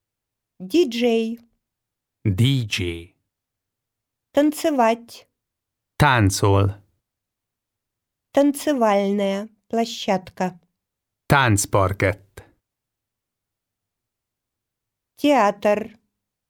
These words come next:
Speaker 2: Színház.
Speaker 1: Пьеса.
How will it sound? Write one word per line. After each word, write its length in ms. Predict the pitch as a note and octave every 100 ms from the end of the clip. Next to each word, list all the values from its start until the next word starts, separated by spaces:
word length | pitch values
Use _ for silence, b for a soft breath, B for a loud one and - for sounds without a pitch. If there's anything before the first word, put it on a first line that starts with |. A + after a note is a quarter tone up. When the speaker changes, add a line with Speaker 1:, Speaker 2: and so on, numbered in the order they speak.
| _ _ _ _ _ -
Speaker 2:
Színház. 920 | - D#3+ B2+ G2 G2 F#2 F2+ F#2+ - _ _ _ _ _ _ _ _ _ _ _ _ _ -
Speaker 1:
Пьеса. 680 | B3 C4 A3 A3+ - A3+